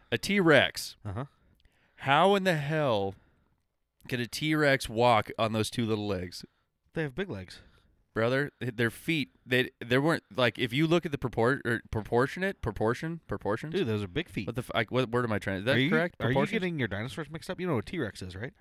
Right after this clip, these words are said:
Speaker 1: Everyone, out of all the dinosaurs, big boy,
Speaker 2: <laughs> I'm just
Speaker 1: a
Speaker 2: saying.
Speaker 1: T-Rex, everyone knows a T-Rex.
Speaker 2: Dude, if you
Speaker 1: First
Speaker 2: watch
Speaker 1: off
Speaker 2: Jurassic Park, you see that big footprint.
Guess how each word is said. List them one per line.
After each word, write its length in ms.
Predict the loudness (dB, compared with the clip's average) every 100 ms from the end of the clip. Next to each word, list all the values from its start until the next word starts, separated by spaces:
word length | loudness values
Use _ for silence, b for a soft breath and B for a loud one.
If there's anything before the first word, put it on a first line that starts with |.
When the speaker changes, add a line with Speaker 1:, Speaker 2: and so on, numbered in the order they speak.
| _
Speaker 1:
Everyone, 540 | 2 2 2 0 0 -2 _ 4
out 120 | 4
of 100 | 4
all 320 | 6 8 8 6
the 100 | 4
dinosaurs, 720 | 4 4 2 2 4 4 6
big 200 | 2 6
boy, 300 | 6 8 8
Speaker 2:
<laughs> 40 |
I'm 100 | 6
just 140 | 4 6
Speaker 1:
a 20 |
Speaker 2:
saying. 220 | 8 8 8
Speaker 1:
T-Rex, 300 | 8 6 4
everyone 220 | 4 4
knows 160 | 4
a 100 | 2
T-Rex. 300 | 0 4 4 4
Speaker 2:
Dude, 120 | 2 -2 -6
if 140 | 4
you 80 | 8
Speaker 1:
First 220 | 8 8
Speaker 2:
watch 20 |
Speaker 1:
off 60 | 8
Speaker 2:
Jurassic 340 | 6 6 0
Park, 260 | 4 2 2
you 60 |
see 120 | -2 0
that 280 | -2 -4 0
big 220 | 0 0
footprint. 500 | -4 -4 -4 -10